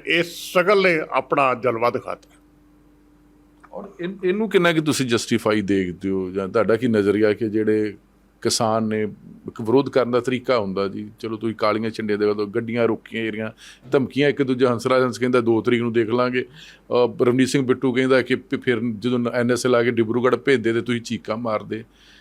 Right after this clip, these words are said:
Speaker 2: ਕਿਸਾਨ ਵੀ ਪ੍ਰੋਟੈਸਟ ਕਰ ਰਹੇ, ਉਹ ਵੋਟਾਂ ਮੰਗ ਰਹੇ ਨੇ, ਉਹਨਾਂ ਨੂੰ ਰੋਕਿਆ ਵੀ ਜਾ ਰਿਹਾ। ਕਿਸਾਨ ਕਹਿੰਦੇ ਕਿ "ਸਾਨੂੰ ਦਿੱਲੀ ਬੰਦ ਕੀਤਾ ਸੀ, ਅਸੀਂ ਪੰਜਾਬ 'ਚ ਬੰਦ ਕਰ ਰਹੇ ਹਾਂ ਜੀ।"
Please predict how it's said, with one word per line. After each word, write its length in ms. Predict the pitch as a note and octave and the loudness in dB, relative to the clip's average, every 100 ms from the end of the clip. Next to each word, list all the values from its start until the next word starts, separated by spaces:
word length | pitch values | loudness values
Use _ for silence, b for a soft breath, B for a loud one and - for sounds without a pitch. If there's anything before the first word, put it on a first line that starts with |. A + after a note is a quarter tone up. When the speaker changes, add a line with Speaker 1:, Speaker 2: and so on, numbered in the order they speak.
| b b b _ | b b b _
Speaker 2:
ਕਿਸਾਨ 400 | B2+ - C#3 D#3+ | -4 2 4 4
ਵੀ 80 | G3 | 2
ਪ੍ਰੋਟੈਸਟ 420 | F#3+ E3+ D#3+ - | 2 2 2 2
ਕਰ 160 | E3 D#3 | 2 4
ਰਹੇ, 140 | D#3+ | 2
ਉਹ 260 | C#3+ C#3+ C3+ | 2 0 2
ਵੋਟਾਂ 300 | A2+ - C3 | 2 2 2
ਮੰਗ 260 | B2+ B2+ | 2 2
ਰਹੇ 220 | C3 C#3 C3+ | 4 4 4
ਨੇ, 160 | C3+ | 2
ਉਹਨਾਂ 240 | B2 B2 A#2+ | 0 0 2
ਨੂੰ 80 | |
ਰੋਕਿਆ 300 | G2+ F2+ B2 | 0 0 2
ਵੀ 100 | C3 | 2
ਜਾ 180 | B2+ B2+ | 4 4
ਰਿਹਾ। 100 | A#2+ | 4
ਕਿਸਾਨ 380 | A#2 A2+ A2+ A2+ | 0 -2 -2 -2
ਕਹਿੰਦੇ 240 | B2 A#2+ | -2 -2
ਕਿ 80 | A#2 | -2
"ਸਾਨੂੰ 460 | A#2 G#2+ A2 A#2 G#2 - A2 A2 | -2 -2 -2 -6 -10 -18 -16 -6
ਦਿੱਲੀ 240 | A2 B2 | -2 0
ਬੰਦ 240 | B2 B2+ | 0 -2
ਕੀਤਾ 300 | B2+ C3 C#3 | -4 0 2
ਸੀ, 140 | A#2+ A2+ | 2 -2
ਅਸੀਂ 140 | G2 | -4
ਪੰਜਾਬ 320 | F#2 F#2+ F2+ | -4 -2 -2
'ਚ 80 | - | -4
ਬੰਦ 240 | A2 G#2+ G#2+ | -8 -8 -8
ਕਰ 160 | A#2 | -10
ਰਹੇ 120 | A#2+ | -8
ਹਾਂ 60 | A#2 | -12
ਜੀ।" 140 | A2+ | -16